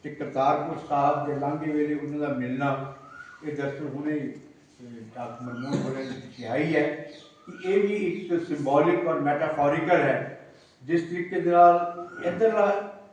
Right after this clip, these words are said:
ਚੜ੍ਹਦਾ ਪੰਜਾਬ ਤੇ ਲਹਿੰਦਾ ਪੰਜਾਬ, ਇਹ ਜੁੜਵੇਂ ਭਰਾ ਹੈ। ਤੇ ਜੁੜਵੇਂ ਭਰਾ ਜਿਹੜੇ ਹਨ, ਉਸ, ਅਹ,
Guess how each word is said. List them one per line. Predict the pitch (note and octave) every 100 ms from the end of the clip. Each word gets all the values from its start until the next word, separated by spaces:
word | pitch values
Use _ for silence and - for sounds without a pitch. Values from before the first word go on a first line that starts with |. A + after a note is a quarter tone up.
| -
ਚੜ੍ਹਦਾ | G3+ A3 A3+
ਪੰਜਾਬ | A3+ F3 F3 F3 F3+ -
ਤੇ | F3 F3
ਲਹਿੰਦਾ | D#3+ F3+ G#3 A3
ਪੰਜਾਬ, | - - E3+ - - - - - - - _
ਇਹ | G3 F#3+
ਜੁੜਵੇਂ | F#3 F#3 G3 B3
ਭਰਾ | B3+ F#3+ D#3
ਹੈ। | D#3 - - - - - _ _ _ _
ਤੇ | F3 E3+
ਜੁੜਵੇਂ | D3+ E3 F3+ G3
ਭਰਾ | F#3+ C#3+ C#3
ਜਿਹੜੇ | D3+ D#3 D3+
ਹਨ, | C3+ C#3 C#3+ C#3+ C#3 C3+
ਉਸ, | C#3 D3+ D3 D3
ਅਹ, | D3 C3+ - - - - B2+